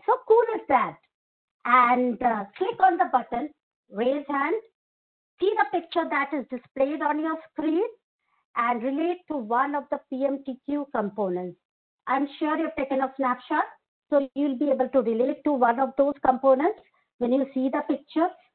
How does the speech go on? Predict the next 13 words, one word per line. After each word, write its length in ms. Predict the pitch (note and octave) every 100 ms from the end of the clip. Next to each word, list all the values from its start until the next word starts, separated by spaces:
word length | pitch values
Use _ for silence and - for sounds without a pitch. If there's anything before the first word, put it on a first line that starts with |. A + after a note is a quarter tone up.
| _ _ -
And 180 | D4+ D#4+
there'll 200 | G4+ G4
be 100 | A4+
a 160 | A#4 F4
poll 320 | F#4 G4+ D4+
that 180 | C4+ C4+
will 140 | D4+ -
come 220 | C#4 C#4+
up 200 | D#4 - _
for 180 | C#4+ D4+ D#4
twenty 400 | D4+ C#4+ D#4 E4 -
seconds 360 | C4+ - B3 -
only 360 | G#3 G#3+ B3+